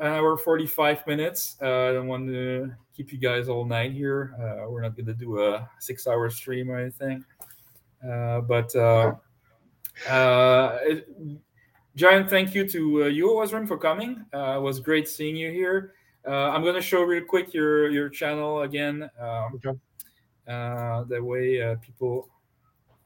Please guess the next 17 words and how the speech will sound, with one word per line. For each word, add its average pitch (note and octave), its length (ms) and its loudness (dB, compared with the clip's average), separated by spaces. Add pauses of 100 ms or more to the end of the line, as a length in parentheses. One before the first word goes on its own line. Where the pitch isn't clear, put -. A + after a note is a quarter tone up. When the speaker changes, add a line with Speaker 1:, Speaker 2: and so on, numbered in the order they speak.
(120)
Speaker 1:
don't B2 200 -6
know B2 120 -6
you, B2+ 160 -4
they A#2+ 140 -4
can A#2 240 -2
go B2 280 -2
there B2 320 2
and B2 120 -2
subscribe. - 680 0 (920)
Uh, B2+ 300 4
so C3+ 240 2
he's C#3+ 140 2
on C#3+ 200 2
Twitch - 580 0 (280)
here, D#3+ 300 2
Ozrim. D3 680 0 (440)
Uh, B2+ 300 -6